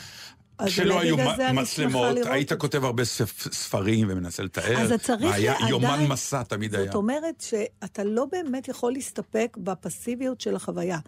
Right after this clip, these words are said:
Speaker 1: רק בקליטה שלה, אתה צריך לפלוט משהו חזרה.
Speaker 2: בעיק-, בעיקר כשהיא
Speaker 1: או-
Speaker 2: עוצמתית, כן, ברור.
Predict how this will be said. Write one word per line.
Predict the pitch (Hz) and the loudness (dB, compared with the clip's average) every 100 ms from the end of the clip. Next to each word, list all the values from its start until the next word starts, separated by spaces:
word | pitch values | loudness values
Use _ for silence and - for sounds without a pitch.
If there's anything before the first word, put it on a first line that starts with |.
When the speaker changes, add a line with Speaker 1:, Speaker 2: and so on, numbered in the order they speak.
| - - | -12 -2
Speaker 1:
רק | 208 220 | -2 2
בקליטה | 220 - 220 208 220 214 | 0 0 -2 0 0 0
שלה, | 190 | -2
אתה | 180 | -4
צריך | 175 - | -8 -6
לפלוט | 226 - 233 269 254 | -6 -2 0 0 -2
משהו | 220 - | -6 -6
חזרה. | - 190 190 226 160 | -8 -4 -2 -2 -2
Speaker 2:
בעיק-, | 90 - - | -4 -6 -4
בעיקר | 101 101 - 107 | 2 2 4 2
כשהיא | 120 135 123 | 4 2 2
Speaker 1:
או- | |
Speaker 2:
עוצמתית, | 123 - 139 - 123 - | 2 2 0 0 -2 -4
כן, | - 64 - _ _ _ - | -8 -8 -10 _ _ _ -12
ברור. | - 113 147 | -8 -6 -8